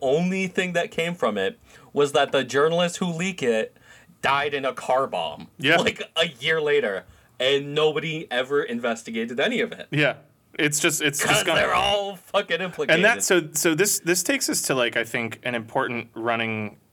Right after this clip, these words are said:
Speaker 2: point that we, we make, which is that th-, th-, there are conspiracies out there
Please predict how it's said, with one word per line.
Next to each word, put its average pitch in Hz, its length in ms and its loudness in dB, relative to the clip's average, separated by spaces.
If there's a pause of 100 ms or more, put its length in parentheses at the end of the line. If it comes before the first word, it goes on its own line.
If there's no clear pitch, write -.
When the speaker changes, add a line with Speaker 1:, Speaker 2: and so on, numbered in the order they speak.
(360)
Speaker 2:
point 127 500 -2
that 117 180 -4
we, 117 180 -2
we 113 300 -4
make, 104 360 -4
which 117 160 -4
is 110 180 -2
that 123 300 2 (1400)
th-, 135 220 -12
th-, 135 160 -14 (340)
there 165 420 2
are 226 220 4
conspiracies 147 1000 0
out 180 220 2
there 190 340 4